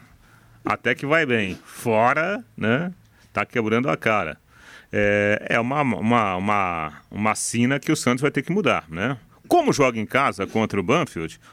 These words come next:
o Santos é o grande favorito, até porque o, o time argentino já está eliminado. Eu acho que é uma chance, é uma oportunidade pro, pro Fabian Bustos dar uma arrumada, né? É, a, alavancar o Santos que ele deseja.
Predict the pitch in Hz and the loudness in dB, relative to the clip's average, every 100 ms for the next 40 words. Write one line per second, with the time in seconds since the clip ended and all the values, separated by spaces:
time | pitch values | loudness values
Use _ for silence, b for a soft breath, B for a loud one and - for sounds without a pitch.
0 | _ - - 120 - 127 107 104 123 147 | _ -6 -2 0 0 0 0 0 -2 -2
1 | 135 135 139 131 113 - 113 117 - 101 | -4 -4 -4 -4 -4 0 0 0 -2 -4
2 | - 104 104 98 101 87 92 101 113 B | -2 0 2 2 0 -2 -2 0 0 B
3 | B B 107 110 101 110 110 - 117 117 | B B 0 0 0 0 -2 -2 0 2
4 | 127 101 80 76 - B B - 170 156 | 4 2 0 -4 -14 B B 0 2 2
5 | - 165 165 147 - - 160 - 120 123 | 0 -2 0 -2 -2 -2 0 0 2 4
6 | 139 147 139 127 113 104 123 - - 143 | 2 2 0 2 2 2 0 -2 -6 -4
7 | 131 107 87 80 107 104 107 101 95 85 | 0 0 0 -2 -6 -2 -2 0 -2 -2
8 | 143 160 90 80 - B B B _ 131 | -2 -2 -6 -10 -14 B B B _ 0
9 | 165 190 165 147 143 131 92 107 143 - | 0 0 0 2 2 2 0 -6 -6 -8
10 | _ b b 117 120 117 117 110 131 - | _ b b -2 0 0 -4 -2 -2 2
11 | 143 156 143 151 127 123 165 175 151 - | 0 2 0 0 0 2 2 2 -2 0
12 | 147 156 - 151 143 147 139 95 104 80 | 0 0 -2 -2 0 0 0 2 2 2
13 | 73 | -6